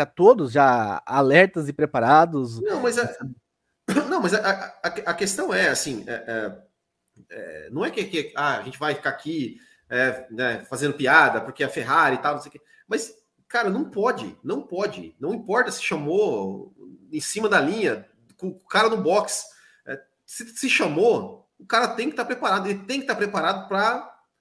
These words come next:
Speaker 2: situações assim, que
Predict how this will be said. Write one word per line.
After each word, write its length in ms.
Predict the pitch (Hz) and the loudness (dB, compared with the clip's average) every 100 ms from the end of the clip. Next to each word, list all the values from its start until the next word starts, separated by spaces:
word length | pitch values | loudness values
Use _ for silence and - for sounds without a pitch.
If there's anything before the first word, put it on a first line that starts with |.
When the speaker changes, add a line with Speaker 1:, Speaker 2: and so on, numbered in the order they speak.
| _ _ | _ _
Speaker 2:
situações 920 | - 196 220 208 - 202 226 247 - 240 | -8 -4 0 2 2 0 0 -4 -6 -4
assim, 600 | 220 - 285 233 - - _ | -2 0 0 -4 -8 -18 _
que 240 | - 196 | -6 -6